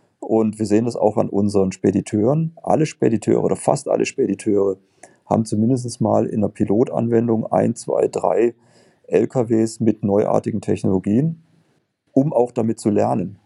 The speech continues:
Wir müssen ja auch lernen, wie verhalten sich die Fahrzeuge im Feld? Welche Probleme wird es geben im Feld? Auch das ist ja alles noch neu. Also von daher, es wird noch eine Zeit dauern,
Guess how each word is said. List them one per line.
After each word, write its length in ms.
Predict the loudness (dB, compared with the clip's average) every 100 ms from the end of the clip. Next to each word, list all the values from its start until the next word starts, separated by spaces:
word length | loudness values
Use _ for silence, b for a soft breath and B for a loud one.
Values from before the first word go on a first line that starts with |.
| _
Wir 80 | -2
müssen 200 | 0 0
ja 60 |
auch 120 | 0
lernen, 300 | 0 0 2
wie 80 | -2
verhalten 440 | -2 0 0 0 -2
sich 200 | -4 -4
die 80 |
Fahrzeuge 480 | -2 0 2 0 0
im 100 | -2
Feld? 360 | 0 0 0 -6 _ _ _ _
Welche 240 | 0 0 0
Probleme 520 | -2 -2 2 0 0
wird 140 | -2
es 100 | -2
geben 240 | 0 0 0
im 80 | -2
Feld? 380 | 0 0 -2 b b b
Auch 160 | -2 0
das 180 | 0 0
ist 120 | 0
ja 100 | 2
alles 240 | 0 -2
noch 180 | -4 -2
neu. 280 | 0 0 -2 -8 _ _ _ _ _
Also 180 | 0 0
von 160 | 0 0
daher, 360 | 2 2 0 -2 -12 -8
es 180 | -4
wird 180 | 0 0
noch 120 | -2
eine 120 | -4 -6
Zeit 380 | 0 0 0
dauern, 500 | 0 2 0 0 -6